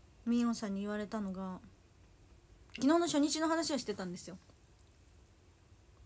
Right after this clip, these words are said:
そう。初日ってか、昨日の公演の話をみおんさんとしてて、そうで、なんか、「え、でもハルピョンも初日だったんでしょ？」みたいな。「そうです」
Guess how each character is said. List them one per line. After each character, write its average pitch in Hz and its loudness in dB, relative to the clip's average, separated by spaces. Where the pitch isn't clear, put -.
そ - -10
う。 - -10
初 - -4
日 214 -2
っ - -8
て 214 -10
か、 185 -12
昨 - -14
日 247 0
の 247 -2
公 247 0
演 240 0
の 247 0
話 240 -2
を 208 -4
み 214 -6
お 196 -4
ん 196 -4
さ 196 -8
ん 180 -10
と 190 -12
し 196 -8
て 214 -8
て、 190 -6
そ - -12
う 208 -8
で、 220 -6
な 214 -8
ん 208 -8
か、 - -14
「え、 240 -4
で 233 -2
も 220 0
ハ 269 0
ル 339 0
ピ 381 10
ョ 349 8
ン 285 6
も 247 4
初 226 -2
日 220 0
だ 247 0
っ 262 -6
た 240 -2
ん 185 -2
で 180 -6
し - -6
ょ？」 190 -8
み - -14
た - -18
い - -18
な。 - -20
「そ 277 -4
う 269 -4
で 220 -8
す」 - -14